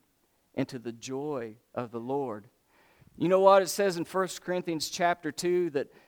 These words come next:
that eye has not seen, ear heard,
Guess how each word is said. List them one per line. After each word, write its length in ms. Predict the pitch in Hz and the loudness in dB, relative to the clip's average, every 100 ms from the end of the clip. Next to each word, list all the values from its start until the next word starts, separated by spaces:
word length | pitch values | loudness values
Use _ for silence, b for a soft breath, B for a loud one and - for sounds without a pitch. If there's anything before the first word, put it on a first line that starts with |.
| b | b
that 160 | 143 139 | 2 6
eye 460 | 165 196 196 196 | 8 8 8 6
has 300 | 185 175 156 | 4 0 0
not 280 | 175 175 170 | 2 2 0
seen, 680 | - 196 196 202 196 196 190 b b b _ - _ - | -4 -2 -2 0 -2 -4 -6 b b b _ -20 _ 4
ear 380 | 190 208 202 | 8 8 6
heard, 640 | 170 190 196 202 208 196 | 2 2 4 4 4 2